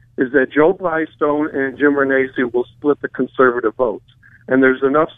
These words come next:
swamp – Republican votes, you know, the Kasich votes, the never Trumper Republicans, that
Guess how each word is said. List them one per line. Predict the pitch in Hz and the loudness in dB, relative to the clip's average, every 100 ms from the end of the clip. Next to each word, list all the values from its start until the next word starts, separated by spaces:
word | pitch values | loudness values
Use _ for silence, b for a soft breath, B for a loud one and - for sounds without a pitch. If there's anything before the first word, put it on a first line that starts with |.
| - | -10
swamp – | 165 170 165 - - - - - - - - - - _ | -4 -2 -2 -6 -20 -20 -20 -20 -20 -20 -20 -20 -20 _
Republican | 135 131 214 - 165 - 120 | -6 -2 -2 -2 -4 -6 -10
votes, | 117 113 117 - - | -4 -4 -4 -6 0
you | 147 | 2
know, | 131 | 2
the | 131 | -2
Kasich | - 147 139 113 - | 2 0 2 -8 -6
votes, | 110 107 117 - | -4 -2 -4 0
the | 127 | 2
never | 135 131 127 | 4 2 0
Trumper | - 143 127 170 - _ _ - | -2 -4 -4 -8 -14 _ _ -8
Republicans, | 127 123 120 113 113 117 110 - _ B B _ - | -6 -2 -2 -2 -6 -4 -6 -8 _ B B _ 2
that | 139 135 | 2 2